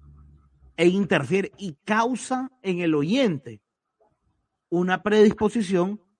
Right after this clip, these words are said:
para con lo que está pasando. "Mal, Tatiana, ¿por qué no saca la roja?". Es que no es roja. Tatiana después se percata o alguien le dice. Ahora, han, han criticado mucho a Tatiana porque dice, "Es que el asistente le dijo".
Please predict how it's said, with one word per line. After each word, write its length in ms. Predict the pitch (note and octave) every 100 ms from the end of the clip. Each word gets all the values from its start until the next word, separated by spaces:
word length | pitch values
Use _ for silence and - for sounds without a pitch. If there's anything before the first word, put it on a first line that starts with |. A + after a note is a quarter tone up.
| -
para 180 | D#3+ E3
con 140 | E3
lo 80 | D#3+
que 80 | D3+
está 180 | C#3 A2
pasando. 320 | A2+ - _ _ _ _ _ _ _ _ _ _ _ _ _ _ _ _ _
"Mal, 380 | F3 C#4+ D4+ A3
Tatiana, 520 | A#3+ A#3+ C#4 B3 B3
¿por 140 | B3 A3+
qué 120 | A#3+
no 120 | C4+
saca 280 | B3 C4+ A#3+
la 100 | G#3
roja?". 320 | A3+ A#3 F3+ _
Es 140 | -
que 160 | - E3
no 180 | D#3+ F3
es 80 |
roja. 480 | D#3+ F#3 A3+ - - _ - - _ _ _ _ _ _ _ _
Tatiana 440 | - D3 - G#3+ A#3
después 280 | A3 A#3+ A#3
se 80 |
percata 540 | A#3 F#3+ - A3+ - _
o 200 | C#3+ B2
alguien 320 | D#3+ G3+ A#3
le 160 | A3+ A3+
dice. 400 | D4 B3+ - - _ _ _
Ahora, 320 | - A3 D3+ - _
han, 160 | - G3+
han 140 | - A#3
criticado 440 | D#4+ A3+ G3 B3+
mucho 220 | A#3+ A#3+ B3+
a 40 |
Tatiana 580 | D#3+ C3+ G#3+ C3 G2+ _ _ _ -
porque 280 | F3+ - F3
dice, 300 | G#3+ G#3+ -
"Es 80 | -
que 80 |
el 80 | C4
asistente 560 | C4 C4 - B3+ B3 A#3+
le 120 | F3+
dijo". 400 | C#4+ C4 - G#2+